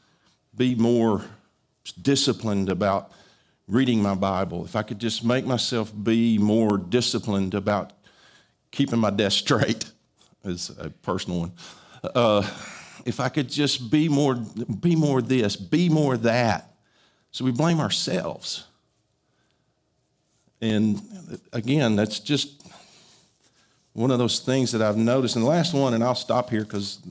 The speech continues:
you know, it, it's no need to just, just, just keep going. But there's one more, and there's, that's a group of folks that have just kinda given up. You know, just like, "Well, fulfillment is a,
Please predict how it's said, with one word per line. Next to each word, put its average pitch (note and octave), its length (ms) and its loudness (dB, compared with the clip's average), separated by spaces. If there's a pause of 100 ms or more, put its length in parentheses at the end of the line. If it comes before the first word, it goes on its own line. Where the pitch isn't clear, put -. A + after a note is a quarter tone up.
(120)
you A2+ 140 -4
know, G2+ 100 0
it, G2+ 160 -2
it's G2 200 -8
no A2+ 140 2
need A2 200 2
to G2+ 40 -2
just, G#2+ 240 -2 (1000)
just, - 340 -12
just A2 220 -6
keep A2 280 -6
going. G#2+ 360 2
But F#2+ 100 -2
there's G#2 180 -2
one C3 200 0
more, A2 240 2
and G2 200 0
there's, G2 180 -2
that's B2 260 -4
a C#3+ 40 -6
group A#2 360 -6
of G2+ 80 -12
folks A2+ 400 -2
that G2 260 -2 (320)
have G#2 180 -2
just - 300 -2
kinda A2 220 -2
given F#2+ 320 -2
up. F2+ 240 -6 (3000)
You G#2+ 100 -4
know, G2 180 -2
just G2+ 380 -6
like, F2+ 220 -2 (720)
"Well, C3 420 0 (920)
fulfillment C#3 520 2
is G#2 240 2
a, F#2 260 2